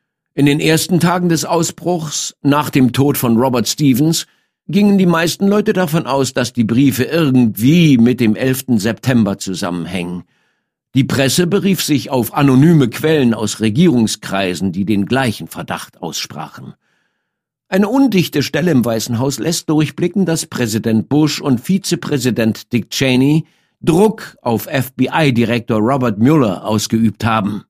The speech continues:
Sie wollten, dass er öffentlich einen Zusammenhang zwischen den Giftanschlägen und Afghanistan herstellt, um die Bevölkerung für den Krieg gegen den Terrorismus aufzuhetzen.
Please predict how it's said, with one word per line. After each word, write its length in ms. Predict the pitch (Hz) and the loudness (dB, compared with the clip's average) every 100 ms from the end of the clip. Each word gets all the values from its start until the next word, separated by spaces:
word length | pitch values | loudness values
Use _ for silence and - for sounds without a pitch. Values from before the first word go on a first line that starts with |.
| _ _ _ _ - | _ _ _ _ -2
Sie 240 | 175 175 | 0 2
wollten, 440 | 190 202 208 247 | 2 2 2 0
dass 220 | 214 185 - | 0 0 0
er 140 | - | 0
öffentlich 640 | - 117 139 - 139 - | -2 -2 -4 0 -2 -2
einen 240 | 143 131 123 | 0 2 2
Zusammenhang 880 | - 120 147 196 127 90 85 67 - _ | 0 2 2 2 2 0 -6 -8 -14 _
zwischen 360 | - 131 - | -4 -2 0
den 160 | 107 95 | 0 2
Giftanschlägen 880 | 92 - - 160 - 143 143 147 160 | 0 0 -2 -4 -2 -2 0 0 -2
und 240 | 156 147 | -2 -4
Afghanistan 800 | 160 - 165 165 107 - 87 78 | -6 -4 -2 -2 -2 -6 -10 -10
herstellt, 680 | 78 92 - 117 101 90 - _ _ _ _ - | -10 -10 -6 -4 -4 -6 -14 _ _ _ _ -2
um 220 | 170 170 | 2 4
die 160 | 180 | 2
Bevölkerung 960 | 151 156 - 185 175 160 135 123 123 123 | 2 0 2 2 2 2 0 0 0 0
für 160 | - 120 | 0 0
den 180 | 117 | 2
Krieg 560 | 104 117 143 127 - - | 0 0 2 2 0 -2
gegen 300 | 127 101 104 | -2 0 0
den 160 | 101 92 | -2 -4
Terrorismus 880 | 101 92 78 117 110 110 107 - - | -6 -6 -2 -2 0 0 0 -2 -4
aufzuhetzen. 880 | 135 - - 80 80 - - - | -4 -6 -12 -12 -12 -10 -10 -12